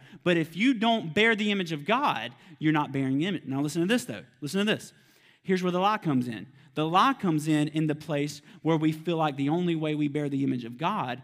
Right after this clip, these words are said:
is by acting like God. And it's not. You bear the image of God just by breathing. What is Yahweh? It's breath.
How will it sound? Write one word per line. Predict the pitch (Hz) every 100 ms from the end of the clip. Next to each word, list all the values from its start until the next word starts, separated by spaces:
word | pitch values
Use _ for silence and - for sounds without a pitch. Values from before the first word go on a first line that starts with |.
| 160
is | 147 139
by | 135 127 123 -
acting | 190 214 - 147 113 95 - _
like | - 135 123
God. | 156 175 107 - - _ _ _ _ _ - - _
And | 143 139
it's | 131
not. | 190 131 - - -
You | 165
bear | 208 180
the | 156 147
image | 139 123
of | 117
God | 175 190 120
just | - 117
by | 107
breathing. | 101 135 156 - - _ _ _ _ _ _ _ _ _ _ _ _ _ _ _ _ _ _ _
What | 143 170
is | 151
Yahweh? | 175 196 131 85 - _ _ _ _ _ _ _ _
It's | -
breath. | - 165 135 -